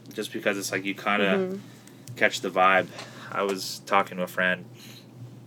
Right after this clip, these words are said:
Speaker 1: He's like, "Oh boy, I can't wait to tune in and see how awkward, awkward, eh, awkward you were."
Speaker 2: Oh my God.
Speaker 1: I'm like, "I'm not awkward. What are you
Speaker 2: No,
Speaker 1: talking about, dude?"
Speaker 2: never.
Speaker 1: It's like, he was just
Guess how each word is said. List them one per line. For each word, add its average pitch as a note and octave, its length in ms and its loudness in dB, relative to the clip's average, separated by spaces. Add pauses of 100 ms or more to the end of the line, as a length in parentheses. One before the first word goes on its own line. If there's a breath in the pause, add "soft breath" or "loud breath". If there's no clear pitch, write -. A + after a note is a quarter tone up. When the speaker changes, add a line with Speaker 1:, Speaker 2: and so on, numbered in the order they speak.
(240)
Speaker 1:
He's G#2+ 120 -6
like, F#2+ 120 2
"Oh F#2+ 120 4
boy, F#2+ 260 6
I F#2 60 6
can't G2 220 -2
wait F#2+ 220 0 (360)
to F#2 120 -4
tune F#2+ 320 -6
in F2 180 -2
and E2 100 -10
see F2+ 140 -4
how F2+ 120 0
awkward, E2+ 460 -4
awkward, F2 340 -4 (240)
eh, - 120 -6 (140)
awkward F2+ 320 -2
you D#2+ 80 -4
were." E2+ 180 0
Speaker 2:
Oh F#3 180 6
my E3+ 140 2
God. - 420 0
Speaker 1:
I'm G#2 80 -4
like, F#2+ 280 0
"I'm - 80 10
not - 180 4
awkward. - 300 -6
What - 80 -8
are - 20 -6
you G#3 60 -2
Speaker 2:
No, F#3+ 100 0
Speaker 1:
talking - 160 -6
about, - 220 -10
dude?" A3+ 200 -8
Speaker 2:
never. G3 440 0 (480 loud breath)
Speaker 1:
It's - 100 -12
like, - 160 -8 (1300 loud breath)
he E2+ 120 -8
was - 100 -12
just - 160 -16